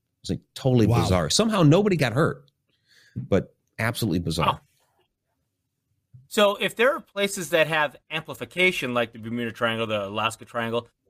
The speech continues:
Speaker 3: are there other areas that, as they survey, that just have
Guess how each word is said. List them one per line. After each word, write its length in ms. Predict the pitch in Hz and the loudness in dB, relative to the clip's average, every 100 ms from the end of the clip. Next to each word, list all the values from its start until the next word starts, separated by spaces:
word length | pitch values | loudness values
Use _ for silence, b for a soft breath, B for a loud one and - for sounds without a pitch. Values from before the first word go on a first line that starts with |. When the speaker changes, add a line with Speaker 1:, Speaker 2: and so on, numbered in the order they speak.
| _ _ | _ _
Speaker 3:
are 160 | 143 151 | -2 2
there 200 | 156 151 | 2 2
other 260 | 156 180 180 | 0 0 0
areas 400 | 165 170 165 147 | 2 4 2 2
that, 240 | 143 131 _ _ _ _ _ _ - | 0 0 _ _ _ _ _ _ -8
as 180 | 139 | -6
they 120 | 143 127 | -2 -4
survey, 500 | - 160 151 127 113 | -2 -2 -2 -2 -4
that 180 | 110 | -6
just 240 | - 139 - | -8 -10 -10
have 300 | 117 113 | -4 -4